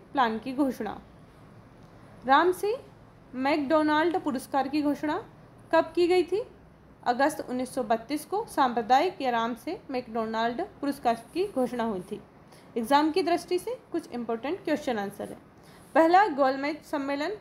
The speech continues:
कब आयोजित किया गया था? बारह नवंबर उन्नीस सौ तीस को पहला गोलमेज सम्मेलन आयोजित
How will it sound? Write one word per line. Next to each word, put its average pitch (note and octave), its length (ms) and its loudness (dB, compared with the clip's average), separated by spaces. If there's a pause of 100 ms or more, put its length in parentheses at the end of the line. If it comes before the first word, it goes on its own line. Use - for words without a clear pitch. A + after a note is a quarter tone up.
(120)
कब E4 160 4
आयोजित F4 440 4
किया F#4+ 140 2
गया F#4 200 4
था? F#4+ 220 -6 (440)
बारह C4 320 6
नवंबर C4 580 2
उन्नीस A#3 260 -6
सौ A#3+ 60 -6
तीस C#4+ 300 -6
को F4 220 -4 (100)
पहला B3+ 280 2
गोलमेज C4 440 0
सम्मेलन A#3 500 -2
आयोजित G#3+ 320 -2